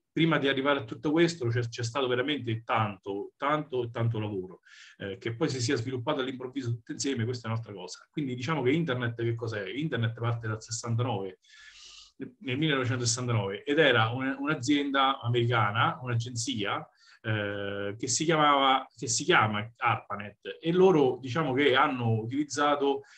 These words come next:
i primi protocolli informatici. Ma loro che cosa hanno utilizzato? Nel millenovecentosessantanove non hanno fatto altro che condividere delle informazioni da un computer ad un altro. Ma poi,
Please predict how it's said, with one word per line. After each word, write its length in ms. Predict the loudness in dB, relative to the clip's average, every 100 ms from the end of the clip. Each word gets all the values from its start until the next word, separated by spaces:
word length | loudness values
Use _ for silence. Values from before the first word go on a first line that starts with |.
| -10
i 160 | -2 2
primi 240 | 4 4
protocolli 380 | 4 2 2 2
informatici. 500 | 2 0 -2 -4 -4
Ma 80 | 4
loro 220 | 6 6
che 120 | 4
cosa 240 | -2 0 4
hanno 140 | 4
utilizzato? 720 | 2 -4 -6 -6 -6 -10 -12 _
Nel 160 | -6 -2
millenovecentosessantanove 1800 | 0 2 2 0 2 0 0 0 0 -2 -6 -10 -6 -2 -2 0 0 2
non 100 | 4
hanno 120 | 4
fatto 260 | 2 0 -2
altro 200 | -2 0
che 160 | -2
condividere 840 | 0 -4 -2 -2 -2 -2 0 0 -2 _ _ -20 -20 -20 -20 -2
delle 260 | 2 2
informazioni 760 | 2 2 2 0 4 4 4 0
da 120 | 0
un 160 | -2
computer 640 | -4 -6 -4 0 0 -2 -4
ad 160 | -4
un 120 | -2 -2
altro. 320 | -6 -12 -10 -10 _ _
Ma 140 | 0
poi, 480 | 4 6 6 4 -4